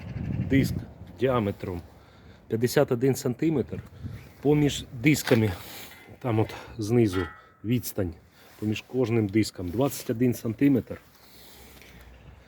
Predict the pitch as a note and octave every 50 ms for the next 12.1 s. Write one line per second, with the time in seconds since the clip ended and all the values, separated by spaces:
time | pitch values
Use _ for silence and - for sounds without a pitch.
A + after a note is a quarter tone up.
0 | - - - - - - D#3 D#3 C#3+ - - - - - - - - - - -
1 | - - - - - - C#3+ B2+ A2 A2+ - - A2+ G#2+ G#2+ G#2 - - - -
2 | - - - - C#3 B2+ - - A#2 A#2 A#2+ C3 C#3+ B2+ - - G#2+ G2 - G#2+
3 | - - A2+ G2 F2+ - F#2 - - - - - - - - _ _ _ _ _
4 | - - - G#2 G2+ F#2+ G#2+ C#3+ D3+ - - - C3+ - - - _ _ _ _
5 | - - _ _ _ _ _ _ _ _ - - - - - - C3+ C#3 C3+ C#3+
6 | C3 A#2 A#2+ C3 B2 G2+ F#2 - _ _ - - - - - _ _ _ _ _
7 | _ - - - - B2 C3 A#2 - - - C3+ B2 A2 - - - - - -
8 | - - - - - - - - - - - - - - - - - - - -
9 | F#2+ - - - - - - G2+ G2+ F#2+ C#3 D3 C3+ C3+ B2 B2 B2 - - -
10 | - B2+ C3+ - - C3+ B2 - - C#3+ C3 B2 - - - - - - - -
11 | - - - - - - - - - B2+ B2 B2+ B2 B2+ B2 A2+ G2 G2 F2 -
12 | -